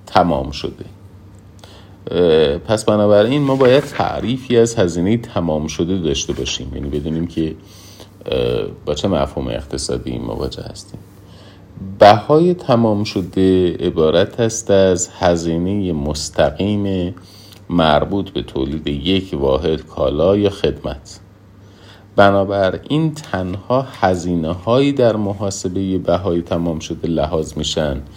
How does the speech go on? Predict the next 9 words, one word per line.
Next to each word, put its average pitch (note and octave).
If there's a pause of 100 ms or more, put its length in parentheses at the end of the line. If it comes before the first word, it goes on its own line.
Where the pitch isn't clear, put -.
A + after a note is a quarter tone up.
(520)
که G#2
به F#2
صورت G2+
مستقیم F#2+
به G2+
تولید D2
محصول C#2+
مربوط C2
هستند C2